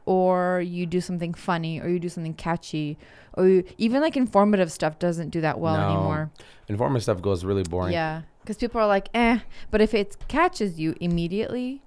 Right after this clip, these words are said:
Speaker 1: and that's usually funny stuff or, like, some sort of, um, the trending audio that's already there, you know, things like that.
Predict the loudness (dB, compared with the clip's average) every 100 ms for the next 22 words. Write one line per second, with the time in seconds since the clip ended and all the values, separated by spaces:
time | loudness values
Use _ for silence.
0 | -20 _ _ -4 0 0 -2 -4 -4 -4
1 | -6 -4 -4 -4 -4 -4 -4 -6 -6 -4
2 | -6 -8 -10 -20 -20 -20 -20 -20 -20 -16
3 | -8 -6 -4 -4 -2 -2 -2 -4 -8 -6
4 | -4 -4 -6 -8 -12 -8 -6 -4 -4 -4
5 | -4 -6 -6 -6 -6 -6 -8 -8 -6 -6
6 | -6 -6 -6 -4 -4 -2 -6 -8 -10 -10
7 | -6 -6 -6